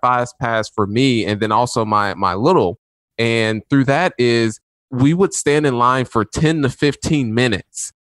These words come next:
And then there were lines where people had to wait two hours that were completely full. But I'm just going, talking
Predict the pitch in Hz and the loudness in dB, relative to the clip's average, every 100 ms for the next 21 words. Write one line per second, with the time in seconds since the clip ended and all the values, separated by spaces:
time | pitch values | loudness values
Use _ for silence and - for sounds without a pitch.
0 | - 123 120 135 123 165 190 131 117 139 | -4 -2 0 0 2 2 2 2 2 4
1 | 180 143 120 110 147 156 131 131 131 117 | 2 2 0 2 0 0 0 0 0 2
2 | 120 117 - - 170 170 127 143 147 120 | 2 0 -2 0 4 4 2 2 2 2
3 | 123 127 139 120 120 107 - 156 165 160 | 0 2 0 0 -2 -2 0 0 2 2
4 | 147 135 - 185 151 98 73 _ _ _ | 2 0 2 4 4 2 -4 _ _ _
5 | - 160 202 175 196 175 - _ _ _ | -2 0 0 0 0 0 -6 _ _ _
6 | _ 147 175 185 175 _ _ _ - 165 | _ -2 0 0 -2 _ _ _ -2 0
7 | 180 170 139 | 0 -2 -4